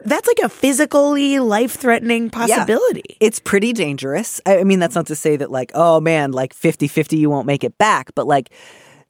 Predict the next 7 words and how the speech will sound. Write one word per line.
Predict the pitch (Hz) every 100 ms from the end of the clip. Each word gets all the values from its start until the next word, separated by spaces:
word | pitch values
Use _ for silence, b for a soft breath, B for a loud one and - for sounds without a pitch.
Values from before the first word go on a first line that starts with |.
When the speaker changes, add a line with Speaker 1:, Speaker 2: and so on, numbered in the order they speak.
| _ -
Speaker 2:
you | 185 214 233
say | - 269
that | 262 226
you | 226
have | 208 185 180
sailing | - 220 226 208 185
skills. | - 135 117 120 - -